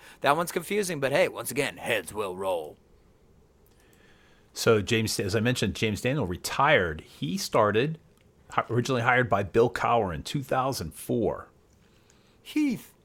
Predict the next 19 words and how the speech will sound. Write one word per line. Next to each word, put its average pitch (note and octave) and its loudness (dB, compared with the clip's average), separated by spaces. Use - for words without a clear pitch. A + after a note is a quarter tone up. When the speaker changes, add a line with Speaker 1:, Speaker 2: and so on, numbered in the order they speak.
Speaker 1:
That's - -8
Heath's F4 0
coach, D4+ 4
man. B2+ 0
That's - 2
a A#3 4
loss. A#3 6
Look, - 6
the D3+ 0
f-, - -8
the, E3 -6
his A#3+ 2
crowning A#3+ 2
achievement F3 -2
is B2 -8
Jesse C3 2
James A2 -6
to C#3+ -8
me. G2 -8